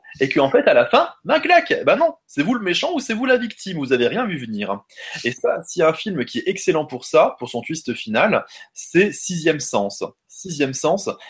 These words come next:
c'est le film qui va vraiment fe-, foutre les chocottes aux, aux scorpions,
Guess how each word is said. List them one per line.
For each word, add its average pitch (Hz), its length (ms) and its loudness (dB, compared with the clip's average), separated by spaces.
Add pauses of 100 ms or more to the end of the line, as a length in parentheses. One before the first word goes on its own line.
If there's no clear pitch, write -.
(120)
c'est - 280 0
le 147 120 2
film 180 220 -6
qui 127 160 -8
va 117 100 4
vraiment 139 320 2
fe-, 147 320 -2
foutre - 180 -10
les 127 60 -4
chocottes - 380 0
aux, 107 380 -2
aux 123 40 -10
scorpions, 135 500 0